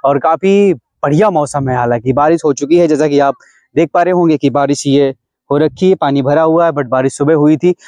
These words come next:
अभी तो बारिश नहीं हुई है। और बस हम, मैंने सोचा क्यों ना इसको भी शानदार और थोड़ा सा बढ़िया बनाया जाए। तो छोटा सा ये प्यारा सा छोटा सा ब्लॉग है, ज़्यादा बड़ा नहीं है।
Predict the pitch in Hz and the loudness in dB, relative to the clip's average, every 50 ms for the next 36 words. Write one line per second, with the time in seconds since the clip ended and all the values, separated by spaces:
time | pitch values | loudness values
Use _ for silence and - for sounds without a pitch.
0 | - - - 131 143 139 127 135 127 131 131 139 131 - - - 127 120 117 120 | -12 -6 -2 0 0 0 2 0 0 0 0 0 -2 -4 -6 -6 -6 -4 -2 0
1 | 151 165 156 151 151 165 156 160 165 190 190 _ _ _ - - - - 127 127 | 2 2 2 2 2 2 2 2 2 0 -2 _ _ _ -20 -12 -6 -4 -2 0
2 | 127 131 135 120 127 131 127 123 120 123 143 214 220 - - - 151 135 135 131 | 0 0 0 2 2 2 0 0 -2 -2 -2 -2 -2 -2 -4 -2 0 0 2 2
3 | 127 127 139 190 254 269 330 262 294 254 - 226 226 226 220 202 - 202 190 170 | 2 2 2 2 2 0 0 0 -2 -2 -2 -2 -2 -2 -2 -2 -2 -2 -2 0
4 | 185 180 160 - 160 143 139 147 139 151 165 185 196 - 143 143 139 143 151 151 | -2 -2 -2 -2 -2 -2 0 0 0 2 2 0 0 0 0 -2 0 0 0 0
5 | 151 - 165 151 113 123 139 127 131 175 175 143 147 143 135 143 156 156 139 143 | 0 -2 -4 -4 -4 -4 -4 -2 0 0 0 0 0 -2 0 0 0 0 0 0
6 | 135 127 - _ - - - - _ _ - 180 170 175 175 180 180 - - 277 | -2 -2 -4 _ -18 -20 -20 -20 _ _ -2 0 2 2 2 0 0 -2 -2 -2
7 | - 302 285 - 277 254 214 208 202 - - - - 247 - - 254 - 453 - | 0 0 0 0 0 2 2 2 0 0 -2 -4 -6 -4 -2 -4 -4 -2 -2 -4
8 | - 247 - 240 175 127 143 151 160 160 139 170 170 151 160 143 160 147 117 147 | -2 -2 -2 -2 -2 -2 -2 0 0 0 0 0 0 0 0 0 -2 -2 -2 -2
9 | 151 156 135 120 110 123 139 185 202 185 147 147 147 | -2 -2 -2 -4 -4 -2 0 2 2 2 0 0 -2